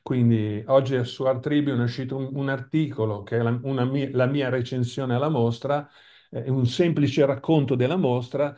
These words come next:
all'osservatorio, quindi non alla Fondazione Prada, quella grossa che sta in periferia a Milano, ma all'osservatorio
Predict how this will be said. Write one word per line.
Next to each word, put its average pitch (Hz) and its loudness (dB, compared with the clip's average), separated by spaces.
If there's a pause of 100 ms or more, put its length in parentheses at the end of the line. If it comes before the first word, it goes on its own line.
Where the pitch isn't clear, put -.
(180)
all'osservatorio, 156 2
quindi 135 -6
non 151 2
alla 147 2
Fondazione 143 -2
Prada, 139 2
quella 135 2
grossa 135 0
che 139 -4
sta 139 -2
in 143 -4
periferia 135 -2
a 135 -2
Milano, 139 0
ma 123 0
all'osservatorio 139 0